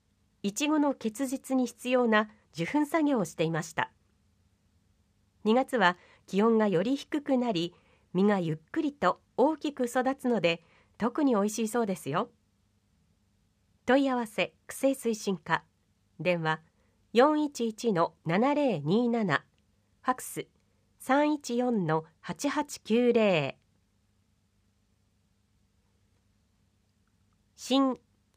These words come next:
横浜市立市民病院を知ろう、連載二。二千二十年五月に開院予定の新病院の特徴を連載で紹介します。区内唯一の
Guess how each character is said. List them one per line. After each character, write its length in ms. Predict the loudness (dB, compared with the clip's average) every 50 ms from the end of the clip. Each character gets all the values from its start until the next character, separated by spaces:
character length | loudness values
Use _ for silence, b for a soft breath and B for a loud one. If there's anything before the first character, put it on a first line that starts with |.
| _
横 260 | -4 -4 -4 0 0 0
浜 280 | 0 2 0 0 0
市 140 | -2 -4 -4
立 260 | -4 -4 -4 -6 -8
市 160 | -4 0 2
民 240 | 2 4 4 2 2
病 200 | 2 2 2 2
院 200 | 4 4 4 2
を 40 | 2
知 200 | -2 -4 -4 0
ろ 360 | 2 4 4 4 4 2 0 -4 _ _ _ _ _ _ _ _
う、 40 | 0
連 160 | 0 0 0
載 280 | -2 -4 -4 -4 -2 -2
二。 200 | -2 -2 -4 -4 _ _ _ _ _ _ _ _ _ _ _ _ _ _ _ _ _ _ _ _ _ _ _ _ _ _ _ _ _ _ _
二 120 | -4 -2 0
千 220 | 0 0 2 2
二 120 | 2 0
十 180 | 0 0 0 2
年 240 | 4 4 4 2 4
五 140 | 2 2 4
月 280 | 4 2 0 0 0
に 140 | 0 0 0
開 240 | 0 -2 0 0 2
院 160 | 2 2 2
予 140 | 2 0 0
定 220 | 0 0 0 0
の 120 | 0 0 -2
新 300 | -2 -2 0 0 2 2
病 200 | 2 2 2 2
院 140 | 2 2
の 100 | 2 0
特 220 | -2 -4 -6 -10 -10
徴 220 | -8 -6 -4 -4
を 260 | 0 0 0 0 0 -2 _
連 220 | -2 0 0 0
載 180 | 2 0 -2 0
で 80 | 0 -2
紹 240 | -2 0 -4 -4
介 160 | -4 -4 -6 -6
し 140 | -6 -4
ま 120 | -2 -2 -2
す。 140 | -2 -6 _ _ _ _ _ _ _ _ _ _ _ _ _ _ _ _ _ _ _ _ _ _ _ _ _ _ _ _ _ _ _ _ _ _ _ _ _ _ _ _ _ _ _ _ _
区 120 | 0 2
内 300 | 4 4 4 4 2 2
唯 220 | 2 2 2 0 0
一 240 | -2 -4 -4 -2 0
の 240 | 2 0 0 -2